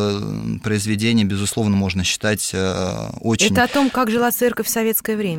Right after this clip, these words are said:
Speaker 1: Нет, это, это, это автобиографический роман, замечательный, написан очень живым, а, художественным, а, м, а, языком, а, м, а, а, Арцебушева.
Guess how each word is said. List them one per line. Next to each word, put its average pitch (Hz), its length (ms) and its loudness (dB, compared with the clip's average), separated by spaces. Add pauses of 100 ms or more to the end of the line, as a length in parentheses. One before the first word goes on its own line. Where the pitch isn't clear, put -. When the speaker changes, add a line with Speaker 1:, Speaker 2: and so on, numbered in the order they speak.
Speaker 1:
Нет, 120 460 6
это, 107 240 0
это, 113 800 2
это 113 220 2
автобиографический 113 1080 0
роман, 117 540 4
замечательный, 104 800 2
написан 104 760 0
очень 110 400 2 (320)
живым, 117 580 4 (240)
а, 107 280 4
художественным, 110 1000 2
а, 95 340 2
м, 95 220 0
а, 92 280 0
языком, 113 680 2
а, 92 960 0
м, 92 680 -4
а, 98 540 0
а, 107 80 2
Арцебушева. 113 800 2